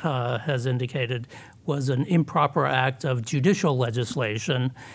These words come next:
and that is the court's concern. As I mentioned a moment ago, though, the court doesn't have, uh, uh, the same concern about making law that takes away your right to a remedy or limits your right to a remedy, such as, uh, through doctrines like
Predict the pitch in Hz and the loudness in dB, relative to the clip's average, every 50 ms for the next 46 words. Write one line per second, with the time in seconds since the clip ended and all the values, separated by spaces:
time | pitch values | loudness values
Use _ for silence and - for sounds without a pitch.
0 | - - - - 156 139 131 127 147 147 160 147 143 139 135 131 139 131 - 135 | -18 -8 -2 0 0 2 2 4 4 4 6 4 4 2 2 0 0 0 0 -2
1 | 127 - - - 127 113 - 190 170 139 113 117 - 180 - - - - - - | -2 -2 -2 -4 -4 -2 2 2 2 4 4 0 -2 -4 -6 -12 -20 -16 -8 -4
2 | - 139 131 139 127 139 139 139 135 - 127 131 127 131 131 127 127 127 131 170 | -2 0 2 2 4 4 2 2 2 0 0 0 2 2 2 0 0 0 0 2
3 | 220 208 185 165 170 151 151 147 147 147 131 151 135 - 180 143 131 131 - - | 2 4 4 4 4 4 4 4 4 2 2 0 0 2 0 0 0 -2 -2 0
4 | 151 139 131 147 135 139 - 143 156 139 135 131 123 - - - 156 135 120 117 | 0 2 4 2 2 0 0 -2 0 0 0 0 -2 -4 -4 -2 -2 0 0 0
5 | 139 160 - - - - 147 123 120 120 117 131 127 - - 151 139 135 - 139 | -2 -4 -6 -6 -6 -4 -4 -2 -2 -2 -2 -2 -2 0 0 0 0 0 0 -2
6 | 127 - 147 123 120 127 117 123 120 117 113 - - - - - - - - - | -2 0 -2 -2 -2 -2 -2 -2 -2 -2 -2 -4 -8 -14 -20 -20 -20 -12 -2 0
7 | 165 147 151 165 - 180 151 143 131 131 127 123 127 127 123 127 147 - 180 139 | 4 6 6 6 6 4 4 4 4 4 4 4 4 4 4 4 2 0 0 0
8 | 143 131 131 - - 160 131 - - 143 120 135 170 190 180 175 175 175 190 - | 0 0 0 0 -2 -4 -2 0 -2 0 2 2 4 4 4 4 4 2 2 0
9 | 262 214 165 147 131 131 123 131 127 - 208 190 - 285 - 202 214 175 131 135 | 0 2 2 4 4 4 2 0 0 2 2 2 4 4 4 4 4 2 2 0
10 | 131 139 135 131 120 131 165 190 180 175 175 - - - - - - - - - | 0 0 0 0 2 4 6 6 4 4 0 -10 -14 -16 -16 -18 -16 -6 -2 0
11 | 151 135 135 143 - - 160 131 123 120 120 127 127 123 123 123 127 - 131 127 | 2 2 2 0 -2 -2 -2 0 0 0 0 0 0 0 0 -2 -2 -2 -4 -2
12 | - - 135 123 123 117 - - 196 160 131 135 - 147 127 127 123 123 123 - | -2 -2 -2 0 -2 -4 -6 -4 -4 -4 -4 -4 -4 -2 -2 0 -2 -2 -4 -4
13 | 143 123 113 147 127 120 113 - - | -6 -4 -4 -2 -4 -4 -4 -6 -10